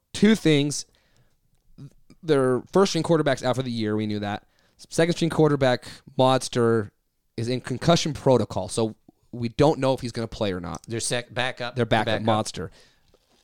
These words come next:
Speaker 1: He's not very good anyway, so I don't give a crap who plays quarterback for him, whether it's Modster or this other dude. Oregon State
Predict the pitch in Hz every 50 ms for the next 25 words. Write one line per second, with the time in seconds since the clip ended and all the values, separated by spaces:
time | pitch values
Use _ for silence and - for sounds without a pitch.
0 | _ _ _ - 123 127 220 247 240 170 165 180 175 175 175 139 127 - - 165
1 | 151 139 143 151 139 143 151 135 127 113 110 107 107 104 - 104 123 160 156 135
2 | 110 113 131 120 - - - 113 104 98 - 107 101 - - 101 101 101 - -
3 | - - - - _ - - - 117 107 104 98 92 85 - - - 98 95 -
4 | - - _ _ _ _ _ _ _ _ - 123 120 117 107 104 - - - -
5 | - - 131 120 120 127 131 131 - - - 123 123 104 117 113 110 107 - 123
6 | 117 113 110 101 98 101 98 98 - _ _ _ _ _ _ _ _ _ _ _
7 | _ _ _ _ _ _ _ _ _ _ _ _ _ _ _ _ _ _ _ -
8 | 165 208 247 277 247 262 233 190 - - - - 160 147 160 214 240 - - -
9 | -